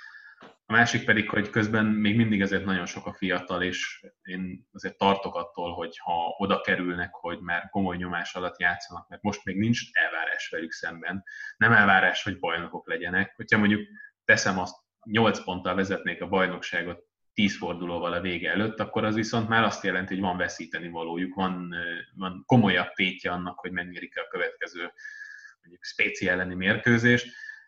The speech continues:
és lehet, hogy ez, ö, okoz olyan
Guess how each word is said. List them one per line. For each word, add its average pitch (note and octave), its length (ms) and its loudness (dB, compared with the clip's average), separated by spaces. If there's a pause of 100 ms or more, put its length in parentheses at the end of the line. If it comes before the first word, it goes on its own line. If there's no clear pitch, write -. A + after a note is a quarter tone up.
és - 180 -8
lehet, F2 300 6
hogy F2+ 200 -2
ez, F2 280 0
ö, F2 240 0 (220)
okoz F#2 340 -6
olyan F2 540 -2